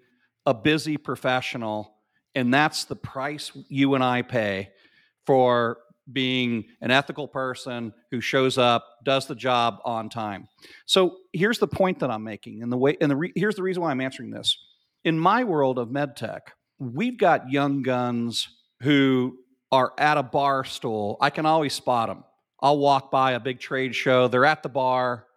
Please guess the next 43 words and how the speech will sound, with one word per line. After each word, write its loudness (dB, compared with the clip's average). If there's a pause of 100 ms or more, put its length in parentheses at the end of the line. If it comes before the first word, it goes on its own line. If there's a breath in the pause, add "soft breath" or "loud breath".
(120)
They -2
speak -2
the -6
loudest, 0 (280)
and 2
they're 2
talking -2
about -4
how -2
they -2
got 2
their -4
head -2
caved -4
in -4 (600 soft breath)
and -2
how 2
they 2
had 0
to -2
embrace -4
the -14
suck. -10 (340)
And -2
the -4
problem 0
with -10
that -8
storyline -6 (220)
is, -6 (120)
is 2
it's -2
based 0
on -4
the -6
premise -2
of -2 (260 loud breath)
if -8
you -4
just 0
have 4
enough 0
discipline, -12